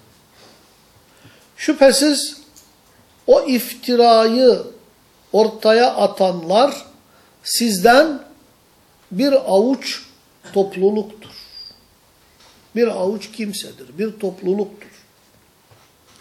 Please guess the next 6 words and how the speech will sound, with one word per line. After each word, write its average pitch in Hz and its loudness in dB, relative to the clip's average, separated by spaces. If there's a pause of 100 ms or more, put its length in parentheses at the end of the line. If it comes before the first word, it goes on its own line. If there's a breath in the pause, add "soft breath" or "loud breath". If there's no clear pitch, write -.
(960 soft breath)
"La 320 4
tahsebuhu 285 2 (460)
şerran 208 -4
lekum." 139 -12 (440)
Allahu 127 -14
Ekber. - -20